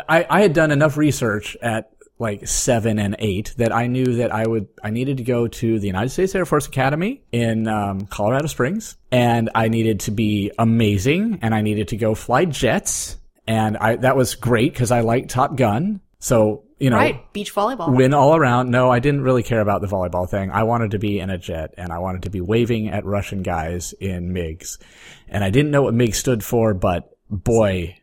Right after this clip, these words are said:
Speaker 1: they
Speaker 2: Sounded
Speaker 1: were,
Speaker 2: great.
Speaker 1: they were bad guys, and I wanted to fly an F sixteen. I was really into it, really, really into it, and I had a plan, and I think I even wrote a letter to nasa or something, like a huge dork. <laughs>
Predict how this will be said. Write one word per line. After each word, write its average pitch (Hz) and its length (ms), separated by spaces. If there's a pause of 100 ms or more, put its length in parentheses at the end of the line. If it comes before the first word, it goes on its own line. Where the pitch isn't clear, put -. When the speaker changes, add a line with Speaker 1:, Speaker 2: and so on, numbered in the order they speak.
Speaker 1:
they - 60
Speaker 2:
Sounded 214 280
Speaker 1:
were, - 60
Speaker 2:
great. 196 300
Speaker 1:
they 135 140
were 117 140
bad 113 340
guys, 110 340
and 101 80
I 110 120
wanted 113 200
to 101 60
fly 101 200
an 92 60
F 92 120
sixteen. - 420 (800)
I 156 80
was 143 200
really 156 300
into 110 240
it, 78 160 (100)
really, 165 320
really 131 220
into 120 180
it, 120 60
and 113 80
I 107 60
had 123 180
a 120 40
plan, 120 520
and - 80
I 98 60
think 120 180
I 120 60
even 104 200
wrote 110 160
a 104 40
letter 104 260
to 101 60
nasa 95 360
or 95 120
something, 95 420
like 87 180
a 95 80
huge 104 320
dork. 92 380 (720)
<laughs> - 0